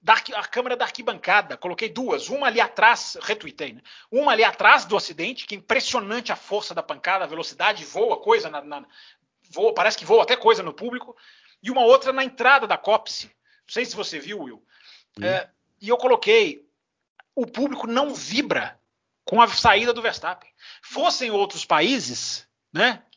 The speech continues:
Speaker 1: como um certo que eu conheço, antes do carro chegar na barreira de pneu, já teria braços vibrando.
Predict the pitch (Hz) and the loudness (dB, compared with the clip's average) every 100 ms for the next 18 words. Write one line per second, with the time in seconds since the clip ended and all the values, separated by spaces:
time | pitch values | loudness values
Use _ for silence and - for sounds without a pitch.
0 | _ - 190 170 151 151 175 - 175 - | _ -6 -4 0 0 0 -4 2 2 0
1 | 139 - 147 143 180 254 - 117 - - | -8 -6 -6 -4 2 2 0 -10 -18 -20
2 | - - - 339 392 320 262 285 - 240 | -20 -4 4 4 4 0 -2 -2 2 4
3 | 277 - - 349 302 254 339 302 208 170 | 4 2 0 2 4 6 6 6 2 0
4 | 214 214 - 190 220 277 285 277 285 254 | -2 -4 -6 -4 -2 0 -2 -4 -6 -4
5 | 277 202 247 - 247 233 254 175 185 | -4 -2 -2 -4 -14 -14 -14 -14 -18